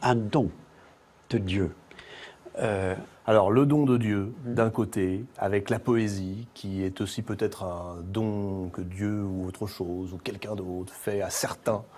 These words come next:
Speaker 2: des individus, euh, parmi nous, sur Terre, qui savent mettre le mot juste sur la pensée exacte. Bible et poésie, d'un côté, ça on pourrait dire que c'est, euh, l'esprit du christianisme, selon Sir Michael Edwards,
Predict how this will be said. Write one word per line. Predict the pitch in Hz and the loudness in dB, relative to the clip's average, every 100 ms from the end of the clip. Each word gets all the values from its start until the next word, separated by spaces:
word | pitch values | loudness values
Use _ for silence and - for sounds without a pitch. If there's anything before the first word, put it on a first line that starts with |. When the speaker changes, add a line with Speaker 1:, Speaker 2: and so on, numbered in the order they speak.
| - | -16
Speaker 2:
des | 113 101 98 98 | -4 0 0 0
individus, | 95 92 90 90 90 107 - - - - | -2 -2 -4 -4 -2 -4 -4 -12 -18 -4
euh, | 101 98 92 92 92 | 0 2 2 2 0
parmi | - 104 101 | 0 0 0
nous, | 98 92 | -2 -4
sur | 98 98 - | -6 -8 -6
Terre, | 98 95 107 | -4 -4 -6
qui | 92 | -10
savent | - 107 104 95 | -2 0 0 -2
mettre | 104 104 104 | -2 -2 -4
le | |
mot | 98 120 | 0 2
juste | 117 104 110 - | 2 -2 -6 -10
sur | - 95 | -12 -8
la | 90 | -6
pensée | 113 104 - 107 | -4 -4 -2 -2
exacte. | 113 98 98 - - - - - - | -2 -4 -6 -10 -18 -18 -20 -14 -6
Bible | 110 143 107 90 - | 0 0 0 -4 -2
et | 156 | 0
poésie, | - 123 110 101 - - | 2 2 2 -2 -8 -4
d'un | 107 101 | -2 -2
côté, | 104 98 104 - | -4 -4 -6 -8
ça | - 101 | -8 -8
on | |
pourrait | 92 95 92 | -4 -4 -2
dire | 104 | -4
que | - | -4
c'est, | - 90 | -8 -6
euh, | 87 87 92 | -6 -6 -6
l'esprit | 92 - | -4 -4
du | 98 | -4
christianisme, | - 123 - 117 - - - | -2 -2 0 0 -2 -8 -12
selon | - - 98 92 | -10 -6 -6 -4
Sir | - 120 98 | 0 0 2
Michael | 110 107 107 101 | 0 0 -2 -2
Edwards, | 104 107 143 165 | 0 2 2 0